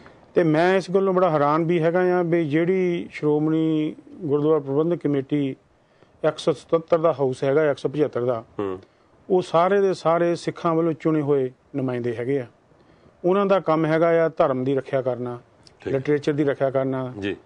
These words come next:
Speaker 1: ਸਹੀ ਤਰੀਕੇ ਨਾਲ ਪ੍ਰਚਾਰ ਕਰਨਾ,
Speaker 2: ਜੀ।
Speaker 1: ਆਮ ਜਨਤਾ ਨੂੰ, ਆਮ ਸਿੱਖਾਂ ਨੂੰ ਗੁਰਬਾਣੀ ਦੇ ਨਾਲ ਜੋੜਨਾ, ਉਹਦਾ ਸਤਿਕਾਰ ਕਰਾਉਣਾ। ਪਰ ਇੱਥੇ ਤਾਂ ਹਾਲਤ ਹੀ ਡਿਫਰੈਂਟ ਹੋ ਗਈ ਹੈ ਨਾ।
Speaker 2: ਹਾਂ।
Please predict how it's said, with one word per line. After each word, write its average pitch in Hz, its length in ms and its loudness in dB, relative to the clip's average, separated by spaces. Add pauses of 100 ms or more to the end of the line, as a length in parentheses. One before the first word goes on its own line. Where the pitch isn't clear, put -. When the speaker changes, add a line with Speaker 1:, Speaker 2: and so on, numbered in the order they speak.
(140)
Speaker 1:
ਸਹੀ 165 280 2
ਤਰੀਕੇ 156 300 0
ਨਾਲ 147 100 -2
ਪ੍ਰਚਾਰ 131 420 -2
ਕਰਨਾ, 131 380 -2
Speaker 2:
ਜੀ। 104 140 -6 (400)
Speaker 1:
ਆਮ 156 220 2
ਜਨਤਾ 151 380 2
ਨੂੰ, 156 240 0
ਆਮ 151 120 0
ਸਿੱਖਾਂ 156 360 -4
ਨੂੰ 147 200 -2 (440)
ਗੁਰਬਾਣੀ 143 360 2
ਦੇ 143 80 2
ਨਾਲ 143 140 0
ਜੋੜਨਾ, 131 520 -2 (580)
ਉਹਦਾ 147 100 4
ਸਤਿਕਾਰ 127 420 -4
ਕਰਾਉਣਾ। 117 300 -8 (920)
ਪਰ 170 160 2
ਇੱਥੇ 214 320 0
ਤਾਂ 202 440 0 (160)
ਹਾਲਤ 156 320 0
ਹੀ 190 300 -4 (280)
ਡਿਫਰੈਂਟ 185 460 -2
ਹੋ 175 100 2
ਗਈ 139 180 0
ਹੈ 139 60 0
ਨਾ। 156 80 -2
Speaker 2:
ਹਾਂ। 95 220 -6